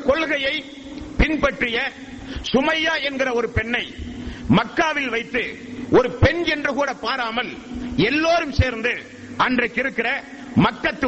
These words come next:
மக்கள் ஈட்டியை எடுத்து அம்மாவினுடைய வயிற்றில் புகுத்தி படுகொலை செய்த சம்பவம் வரலாற்றில் நிதர்சனமானது,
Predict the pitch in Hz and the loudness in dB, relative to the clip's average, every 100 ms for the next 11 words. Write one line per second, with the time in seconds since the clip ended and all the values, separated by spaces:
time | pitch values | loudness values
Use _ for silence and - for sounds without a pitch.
0 | 220 208 269 190 - - - - 240 330 | 0 -2 -2 -2 -8 -10 -2 4 4 2
1 | - 262 226 196 208 196 254 139 - - | 0 0 2 0 -2 0 -2 -4 -8 -14
2 | - 160 247 320 320 285 262 233 202 269 | -2 0 2 4 2 0 0 0 0 -2
3 | 302 285 247 220 240 - 262 175 - - | -2 -2 -2 0 0 2 -2 -2 -4 -8
4 | - - 220 269 277 285 262 240 226 214 | -6 4 4 4 2 2 2 0 0 0
5 | 214 233 240 226 180 - - - 185 262 | 0 2 0 0 -6 -12 -4 2 4 4
6 | 247 - 220 175 - - 190 214 294 269 | 0 0 -4 -4 -6 2 2 4 0 0
7 | 233 220 214 208 214 | -2 0 -2 0 -2